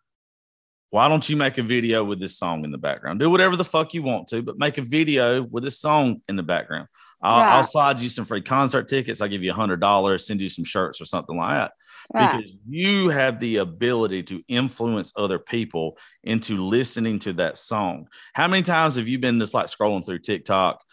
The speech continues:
Speaker 1: and you'd watch a video, you'd hear the song in the background, not knowing what the fucking song was about, and the video really wasn't even about the song. They were just using it. And next thing
Speaker 2: Mm-hmm.
Speaker 1: you know, you're on iTunes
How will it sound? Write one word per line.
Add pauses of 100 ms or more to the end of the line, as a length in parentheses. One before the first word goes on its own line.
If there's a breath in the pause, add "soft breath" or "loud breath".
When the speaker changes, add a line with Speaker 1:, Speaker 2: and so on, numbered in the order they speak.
(320 soft breath)
Speaker 1:
and (180)
you'd
watch
a
video,
you'd
hear
the
song
in
the
background,
not
knowing
what
the
fucking
song
was
about,
and
the
video
really
wasn't
even (280 soft breath)
about
the
song.
They
were
just
using
it. (360 soft breath)
And
next
thing
Speaker 2:
Mm-hmm.
Speaker 1:
you
know,
you're
on
iTunes